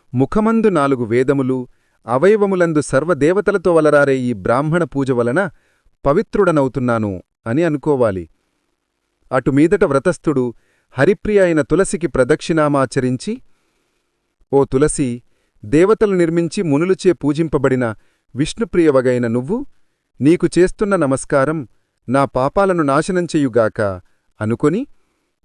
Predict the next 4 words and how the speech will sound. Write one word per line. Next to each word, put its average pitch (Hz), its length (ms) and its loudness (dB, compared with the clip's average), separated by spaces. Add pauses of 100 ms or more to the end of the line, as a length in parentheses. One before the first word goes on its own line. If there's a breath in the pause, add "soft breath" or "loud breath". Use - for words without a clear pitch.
నమస్కరించుకోవాలి. 123 1120 0 (640)
తదుపరి 151 480 0 (300)
స్థిరబుద్ధి 202 600 0
కలవాడై 139 720 2